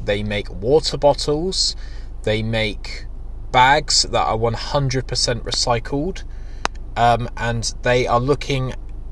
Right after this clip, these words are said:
at Dorset as a whole, and they are looking at stockists and suppliers. So let's try and give them a bit of a push if possible.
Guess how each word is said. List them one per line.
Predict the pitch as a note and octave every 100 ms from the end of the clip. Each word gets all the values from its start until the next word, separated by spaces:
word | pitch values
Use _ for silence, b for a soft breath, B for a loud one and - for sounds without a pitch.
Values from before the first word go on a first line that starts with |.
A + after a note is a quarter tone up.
| - - -
at | B2 - -
Dorset | - C#3+ C3 - A#2+ -
as | A2
a |
whole, | - - C#3+ C#3+ D3
and | B2+ A#2+
they | A2+
are | A2
looking | A2 B2 - A#2+
at | - G#2
stockists | - - - A#2+ - - B2+ - - - - - - B B B B B
and | G#2+ G#2+
suppliers. | - - - B2 G2 F2+ E2+ - - - - - - - - -
So | - - A2+ A2 A2 - - - - - -
let's | C3+ - -
try | - - D3+
and | C#3 B2+
give | B2+
them | A#2+ A#2+
a |
bit | A2 G2+
of | G#2
a | G#2
push | - A#2+ -
if | G2+
possible. | - - - F#2+ G2